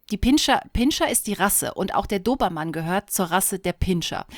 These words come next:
Deshalb ist es ein Dobermann-Pinscher. Also das, was wir unter Dobermann verstehen, ist das, was hinter denen herläuft. Und das sind diese großen, schlanken, schwarzbraunen, äh, Hunde, die in den achtziger Jahren sehr beliebte Kampf- und Wachhunde waren. Wer sich an die Serie Magnum zum Beispiel erinnert,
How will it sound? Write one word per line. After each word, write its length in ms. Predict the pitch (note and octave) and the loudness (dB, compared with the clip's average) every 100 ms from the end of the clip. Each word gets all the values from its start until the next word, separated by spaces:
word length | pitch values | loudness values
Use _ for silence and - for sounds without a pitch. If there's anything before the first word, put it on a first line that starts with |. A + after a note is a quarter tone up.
| - | -8
Deshalb 240 | D#3 F#3+ G3 | -2 -2 0
ist 80 | |
es 120 | G3+ - | -2 0
ein 120 | G3+ | 4
Dobermann-Pinscher. 720 | A3+ F#3 D3 G#2 E3 D3+ D3+ | 4 4 2 -4 -6 -4 -2
Also 160 | E3+ | -2
das, 180 | F3+ G3 | -2 -4
was 120 | E3+ | -4
wir 100 | G3+ | -2
unter 160 | F3 E3 | -2 0
Dobermann 480 | C#3+ D#4+ F#3+ F2 C#3 | 2 4 4 0 -4
verstehen, 400 | - C#3+ F3 - | -6 -2 -2 -2
ist 160 | F#3 | -2
das, 160 | E3 - | -2 -2
was 100 | - | -2
hinter 220 | G3 F#3 | -2 -2
denen 180 | F#3 A#3+ | -2 0
herläuft. 440 | C4+ A3+ C3+ - | 2 0 0 -4
Und 180 | - - | -8 -2
das 300 | C4 C4 - - - - | 0 0 -2 -8 -12 -10
sind 300 | - F#3+ F#3+ | 0 2 2
diese 360 | F#3+ F3+ F3+ F3+ - - | 0 2 2 0 -6 -12
großen, 880 | F3 F3 G3 B3 - C#4+ C#4+ D4+ F4 - - | 0 4 6 6 2 2 4 2 0 -6 -14
schlanken, 800 | - - G3+ G3 G3 A3+ A3+ A#3 | -4 0 2 4 4 0 0 -2
schwarzbraunen, 1120 | - F#3+ F#3 G#3 - - F#3 G3+ G3+ G3 F#3+ | -2 -2 -2 -2 -2 -2 4 6 6 4 0
äh, 260 | F#3+ F3+ F3 | 0 -2 0
Hunde, 280 | E3+ A#3 C4+ | 2 4 2
die 200 | G#3+ F#3 | 0 -2
in 80 | F#3+ | 0
den 120 | F#3 | -2
achtziger 400 | G3 - A3 G3 | -4 -6 -6 -4
Jahren 300 | F3+ E3+ F3 | -4 -2 -2
sehr 300 | D#3 A3 A3 | 0 2 2
beliebte 480 | F3+ F3+ F#3+ - F#3+ | 2 -2 -4 -4 -6
Kampf- 400 | - E3+ D3+ - | -4 -4 -4 -4
und 180 | G3 A#3+ | -2 2
Wachhunde 540 | D#4+ - D#3+ D#3 D3+ | 2 0 -6 -4 -4
waren. 260 | D3 A2+ D#3+ | -2 -2 -4
Wer 140 | E3 | -6
sich 180 | F3 - | -6 -8
an 80 | D#3+ | -8
die 140 | E3+ | -6
Serie 260 | E3+ E3 D#3 | -4 -2 0
Magnum 500 | D3 D3 E3+ G3+ C#4 | 0 0 2 2 2
zum 160 | C#4+ | 0
Beispiel 360 | B3+ C4+ - C4 | -2 -2 -4 -4
erinnert, 400 | B3+ B3+ C#4 | -4 -2 -2